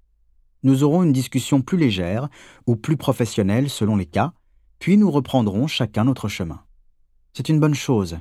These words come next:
certes, pour faciliter la communication, le travail, la distraction, tout ce qui fait la vie ordinaire. L'inconvénient est que, du coup, chacun d'entre nous se sent extraordinairement démuni,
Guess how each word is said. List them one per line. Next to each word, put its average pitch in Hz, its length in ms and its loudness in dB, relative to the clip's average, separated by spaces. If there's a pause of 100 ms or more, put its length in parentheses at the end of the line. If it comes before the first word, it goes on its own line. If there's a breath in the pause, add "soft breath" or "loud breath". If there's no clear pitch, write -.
certes, - 400 -6 (420)
pour - 140 -16
faciliter 107 540 0
la 107 100 0
communication, 98 880 -2 (440)
le 98 100 -6
travail, 101 640 -2 (260 soft breath)
la 101 100 0
distraction, 104 880 -4
tout 220 100 -2
ce 208 120 -2
qui 175 180 -4
fait 196 260 0
la 131 140 0
vie 139 320 -6 (220)
ordinaire. 92 760 -6 (680)
L'inconvénient 117 800 0 (460)
est 131 100 0
que, 131 220 0
du 95 180 -6
coup, 202 340 -2 (360 loud breath)
chacun 160 480 0
d'entre 98 340 -2
nous 165 220 2
se - 160 -6
sent 156 260 -2 (300 soft breath)
extraordinairement 113 1000 0
démuni, 90 560 -6